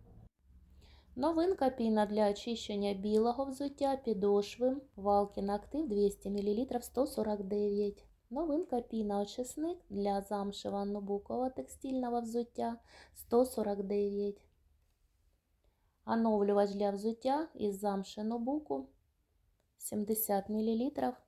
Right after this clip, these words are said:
Фарба чорна для взуття. Оновлювач для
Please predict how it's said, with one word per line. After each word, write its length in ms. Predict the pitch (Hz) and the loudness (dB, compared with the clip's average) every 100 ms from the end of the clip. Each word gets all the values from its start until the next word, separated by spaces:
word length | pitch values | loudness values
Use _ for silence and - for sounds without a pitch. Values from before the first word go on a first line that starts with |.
| _ _ | _ _
Фарба 600 | - 214 226 262 262 277 - _ _ _ _ _ _ | 0 4 6 6 0 -4 -8 _ _ _ _ _ _
чорна 500 | - 247 277 320 320 | 6 8 10 8 4
для 220 | 240 214 | 6 6
взуття. 640 | 196 190 214 - 262 285 320 _ _ _ _ _ _ _ _ _ _ _ _ _ _ _ _ _ _ _ _ _ _ _ _ _ _ _ _ _ _ _ _ _ _ _ _ - | 6 2 0 2 2 2 -2 _ _ _ _ _ _ _ _ _ _ _ _ _ _ _ _ _ _ _ _ _ _ _ _ _ _ _ _ _ _ _ _ _ _ _ _ 0
Оновлювач 720 | 226 240 277 311 311 302 269 | 4 8 8 8 6 6 4
для 360 | 220 214 202 | 4 6 6